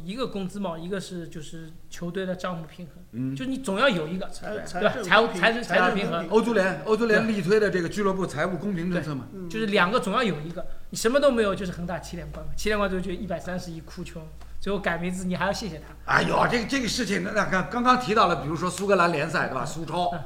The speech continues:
Speaker 2: 是吧？然后这个荷甲。
Speaker 1: 对。
Speaker 2: 其他呢？你看东欧，东欧很多国家，前苏联分裂以后，
Speaker 1: 对。
Speaker 2: 是吧？乌克兰联赛。
Speaker 1: 都是一个队。
Speaker 2: 一开始就永远是这基辅迪纳摩，
Speaker 1: 对。
Speaker 2: 好不容易出来个什么，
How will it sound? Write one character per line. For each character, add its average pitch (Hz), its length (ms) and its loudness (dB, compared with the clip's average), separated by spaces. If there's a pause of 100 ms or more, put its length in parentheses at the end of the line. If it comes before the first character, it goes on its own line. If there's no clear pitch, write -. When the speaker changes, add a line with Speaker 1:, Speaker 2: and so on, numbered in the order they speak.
(320)
Speaker 2:
是 147 80 -4
吧？ 147 160 6
然 151 140 2
后 160 100 2
这 151 100 4
个 139 120 0
荷 135 240 0
甲。 147 180 -2 (220)
Speaker 1:
对。 170 100 -8 (220)
Speaker 2:
其 202 160 0
他 220 160 6
呢？ 165 200 2
你 147 60 -4
看 175 220 -2
东 208 180 4
欧， 214 420 8
东 226 160 4
欧 233 120 10
很 147 160 -2
多 165 120 2
国 143 140 0
家， 147 300 -2 (200)
前 190 240 2
苏 226 180 0
联 185 140 6
分 220 220 2
裂 180 180 8
以 104 80 -4
后， 151 160 -2
Speaker 1:
对。 170 80 -4 (200)
Speaker 2:
是 - 40 0
吧？ 190 300 6 (300)
乌 220 120 0
克 196 120 4
兰 170 140 4
联 160 180 0
赛。 151 200 -4 (200)
Speaker 1:
都 208 100 0
是 180 140 -4
一 175 120 -4
个 190 100 -2
队。 220 120 -2
Speaker 2:
一 247 80 6
开 220 200 6
始 165 260 0
就 190 80 -8
永 190 260 2
远 160 140 4
是 160 180 -2
这 160 180 -10
基 196 200 -6
辅 156 120 -6
迪 143 80 -8
纳 160 140 0
摩， 123 260 -6 (240)
Speaker 1:
对。 175 120 -12
Speaker 2:
好 156 200 2
不 202 100 6
容 226 140 10
易 214 80 6
出 208 220 0
来 196 80 4
个 180 80 2
什 165 80 2
么， 165 240 -2